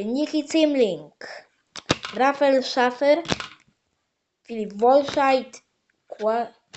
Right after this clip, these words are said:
chyba pierwszy raz się zdarza, że mam cztery powtórki, albo pięć nawet, nie wiem. Y, no to od, od razu sobie otworzymy tą saszetkę,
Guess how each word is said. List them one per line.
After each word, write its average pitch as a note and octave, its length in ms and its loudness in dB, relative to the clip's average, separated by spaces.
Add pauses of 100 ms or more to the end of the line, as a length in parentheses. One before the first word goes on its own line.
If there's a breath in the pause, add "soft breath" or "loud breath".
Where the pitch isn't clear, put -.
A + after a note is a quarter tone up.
(580)
chyba C#4 220 8
pierwszy C#4+ 340 4
raz C4 200 -2
się A#3+ 120 -2
zdarza, B3 340 -2
że A#3 80 -8
mam A3+ 160 -8
cztery A3 320 -8
powtórki, C4 720 -12
albo A3 220 -6
pięć F#3+ 340 -12
nawet, A3 420 -10
nie F#3 180 -12
wiem. C4+ 180 -6 (760 soft breath)
Y, A#3 240 0
no E4 120 2
to D4 140 2
od, C4 180 -2
od A#3+ 100 -4
razu B3 240 -4
sobie G#3 220 -6
otworzymy G3+ 600 -8
tą C4 380 0 (340)
saszetkę, B3 680 -8